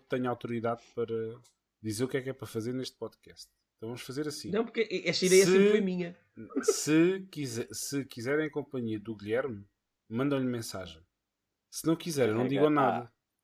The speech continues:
Speaker 1: E nós depois vamos ter no-, vamos saber quantas pessoas ouviram.
Speaker 2: Ah, mas não
Speaker 1: Ah.
Speaker 2: sabemos quantas pessoas é que não queriam a minha companhia.
Speaker 1: Então,
Speaker 2: Isso
Speaker 1: mas
Speaker 2: é que é fixe. É saber
Speaker 3: Nós
Speaker 2: quem é que não
Speaker 3: ficamos a
Speaker 2: quer.
Speaker 3: saber
Speaker 2: Mas a cena é, as pessoas não vão dizer, percebes? A cena é essa. As pessoas que não
Speaker 3: Nós
Speaker 2: querem a minha
Speaker 3: ficamos
Speaker 2: companhia
Speaker 3: com uma lista das
Speaker 2: não
Speaker 3: pessoas
Speaker 2: vão
Speaker 3: que
Speaker 2: dizer.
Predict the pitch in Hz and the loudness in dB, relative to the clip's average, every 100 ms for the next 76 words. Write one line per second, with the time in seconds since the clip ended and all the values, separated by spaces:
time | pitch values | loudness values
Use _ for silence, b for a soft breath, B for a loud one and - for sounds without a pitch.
0 | - 113 123 - 143 147 139 156 156 131 | -10 -4 -4 -4 -4 -4 -4 -4 -4 -6
1 | 123 135 - 151 143 - 110 110 - 120 | -8 -10 -6 -6 -6 -8 -10 -10 -10 -8
2 | 117 127 127 139 151 196 _ _ _ - | -6 -8 -8 -8 -8 -12 _ _ _ -6
3 | 139 160 156 160 151 151 180 196 185 - | -4 4 6 8 8 6 2 0 -2 -4
4 | - 190 185 185 190 185 185 190 185 156 | -2 0 2 0 2 2 2 0 2 2
5 | 151 151 _ - 120 127 127 131 135 151 | 2 -2 _ -6 -2 0 0 -2 -2 -2
6 | 143 131 139 196 247 147 139 143 170 160 | -2 0 0 0 0 -2 0 -2 -2 -8
7 | - - _ - 123 143 127 156 131 156 | -10 -14 _ -8 0 0 6 6 6 4
8 | 107 147 135 110 127 131 143 185 160 113 | 4 4 4 4 4 4 0 4 6 4
9 | - 127 123 165 156 170 151 170 160 151 | 0 -6 -2 0 2 2 2 0 0 2
10 | 160 127 - 113 120 135 143 147 139 120 | 2 2 -2 -2 0 2 4 4 2 -6
11 | 120 b b 117 - 208 185 165 147 143 | -8 b b -6 -2 -4 -2 -2 4 4
12 | 120 127 143 143 131 120 107 143 147 156 | 4 2 2 0 0 0 2 2 2 0
13 | 156 156 165 - 175 139 151 151 160 | 0 -2 -2 -2 2 4 4 2 4